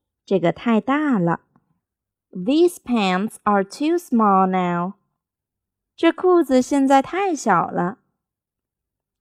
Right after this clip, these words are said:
These pants, these pants are too small now. 随着孩子慢慢长大，衣服很快就会变小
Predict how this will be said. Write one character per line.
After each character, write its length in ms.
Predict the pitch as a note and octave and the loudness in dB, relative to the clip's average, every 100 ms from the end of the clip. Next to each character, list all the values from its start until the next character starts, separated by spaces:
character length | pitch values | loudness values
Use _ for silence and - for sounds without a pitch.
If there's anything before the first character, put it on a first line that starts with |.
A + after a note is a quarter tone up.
| _ | _
These 680 | - F3 A#3 C4 E4 - - F4+ _ | -14 -4 -2 0 -4 -8 -20 -20 _
pants, 680 | - A3+ F#3 F3 A3+ - - _ _ _ | -6 -2 -2 -2 -4 -8 -16 _ _ _
these 600 | E3 E3+ C4 A#3+ G#3+ A#3 - _ _ _ _ _ | -10 -4 -2 0 -2 -4 -12 _ _ _ _ _
pants 800 | - A#3 F#3 F3 G#3 B3+ - - _ _ _ _ _ _ - | -8 -4 -2 -4 -6 -8 -14 -20 _ _ _ _ _ _ -4
are 240 | G3+ F#3 | -2 -2
too 580 | - - C4+ C#4+ D4+ D#4+ | -6 -10 -6 -4 -4 -6
small 960 | - A#3+ A#3 A#3 G#3 F3+ F3 E3+ F3+ - _ _ | -8 -2 0 0 0 0 0 0 -2 -8 _ _
now. 640 | G3 G3+ G#3+ F#3+ E3+ D#3+ F3 _ _ _ _ _ _ _ _ _ _ _ _ _ _ _ _ _ _ _ _ | -6 -4 -2 -4 -6 -8 -12 _ _ _ _ _ _ _ _ _ _ _ _ _ _ _ _ _ _ _ _
随 220 | - B3 | 0 2
着 140 | C4 C4 | 4 0
孩 260 | B3+ A3+ | 0 -2
子 140 | A3 A#3+ | -2 -2
慢 200 | D4 D#4+ | -4 -4
慢 200 | E4+ F4 | -4 -4
长 260 | C4 - | -6 -6
大， 300 | - D#4 C#4 - _ _ _ | -6 -6 -6 -10 _ _ _
衣 200 | - B3 | -6 -4
服 360 | B3 A3+ F3+ F#3 | -4 -2 -2 -2
很 260 | - F#3+ - | -6 -12 -12
快 280 | - F#4+ D4 | -6 -4 -4
就 120 | C4+ | -6
会 140 | C#4 | -6
变 180 | C#4 F#4 | -6 -8
小 200 | D#4+ | -6